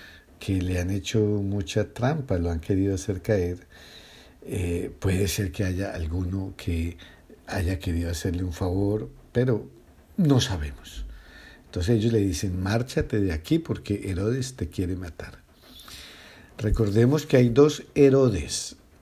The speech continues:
Uno que es el padre, que es conocido como Herodes el Grande, porque fue el que reconstruyó el templo y todo eso, pero también fue el que mandó matar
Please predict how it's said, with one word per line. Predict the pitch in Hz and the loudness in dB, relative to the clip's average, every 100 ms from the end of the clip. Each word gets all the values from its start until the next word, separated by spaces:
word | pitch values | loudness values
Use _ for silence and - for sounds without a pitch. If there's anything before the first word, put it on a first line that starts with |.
| - - - - - _ _ - | -20 -20 -20 -20 -20 _ _ 4
Uno | 131 143 170 247 - - - | 6 6 6 2 -2 -12 -20
que | - 117 107 104 | -4 0 2 0
es | 95 120 | 0 0
el | 107 | -2
padre, | - 101 107 120 160 131 | 0 2 2 2 -2 -4
que | 107 98 95 | -2 0 0
es | 90 - | -4 -4
conocido | 107 98 87 - 95 98 | -2 -2 -4 -2 -2 0
como | 98 87 | -2 -2
Herodes | 82 82 92 92 87 | -2 -2 -2 -4 -4
el | |
Grande, | 80 82 90 92 85 | -4 -2 -2 -2 -4
porque | 80 - - 80 78 85 82 | -6 -10 -8 -6 -6 -8 -6
fue | 85 | -6
el | 78 | -4
que | 92 | -4
reconstruyó | 80 78 82 80 - 82 78 | -4 -6 -6 -8 -10 -8 -8
el | 78 | -6
templo | - 87 92 80 78 | -4 -4 -4 -6 -6
y | 78 | -6
todo | - 95 | -4 -4
eso, | 95 120 - - - | -2 -4 -6 -16 2
pero | 131 123 135 | 6 6 6
también | 135 127 113 113 | 4 4 2 0
fue | - 101 - | -2 -2 -2
el | 104 98 | -4 -2
que | - | -2
mandó | 87 82 78 85 | -2 -2 -2 -2
matar | 90 98 92 90 | -4 -4 -2 -4